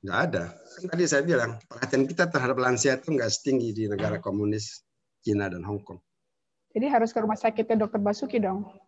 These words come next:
Speaker 1: Oh iya, di rumah sakit olahraga itu Cibubur. Atau di, mungkin di Cipto ada, mungkin di Karolas atau di Pondok Indah.
Speaker 2: Hmm, oke.
Speaker 1: Padahal orang lansia di semua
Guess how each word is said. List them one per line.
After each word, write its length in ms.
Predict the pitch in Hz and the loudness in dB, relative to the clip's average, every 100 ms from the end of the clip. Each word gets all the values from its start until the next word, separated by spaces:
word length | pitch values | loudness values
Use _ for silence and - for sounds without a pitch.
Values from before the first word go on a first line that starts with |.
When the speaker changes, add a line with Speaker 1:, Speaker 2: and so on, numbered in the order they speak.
| _ _ _ _ _ _ _ _ - | _ _ _ _ _ _ _ _ -8
Speaker 1:
Oh 80 | 110 | 0
iya, 160 | 165 135 | 2 4
di 80 | |
rumah 80 | 127 | 4
sakit 160 | 120 117 | 2 2
olahraga 240 | 120 156 143 | 2 2 0
itu 80 | 135 | -2
Cibubur. 400 | 113 107 104 104 | -4 -4 -4 -2
Atau 240 | 110 135 | -2 0
di, 320 | 170 120 113 107 - _ _ | 2 2 2 -2 -12 _ _
mungkin 320 | 110 107 156 135 | -10 -4 0 0
di 20 | |
Cipto 300 | 123 107 143 | -2 -6 -4
ada, 240 | 107 110 | -2 -2
mungkin 240 | 131 113 135 | -2 -2 -4
di 80 | |
Karolas 560 | 120 101 101 95 110 117 | -2 -2 -2 -2 -4 -6
atau 160 | 110 104 | -8 -8
di 80 | |
Pondok 240 | 98 95 90 | -8 -8 -10
Indah. 160 | 95 | -6
Speaker 2:
Hmm, 340 | 233 220 214 220 208 - | -4 -4 -4 -8 -10 -14
oke. 200 | 214 196 202 _ _ _ | -10 -10 -12 _ _ _
Speaker 1:
Padahal 240 | - 135 214 | -6 -2 2
orang 200 | 147 123 | 4 4
lansia 320 | 123 120 151 | 4 4 2
di 100 | 185 | 2
semua 680 | 170 143 127 117 110 104 101 | 2 2 0 0 0 0 -4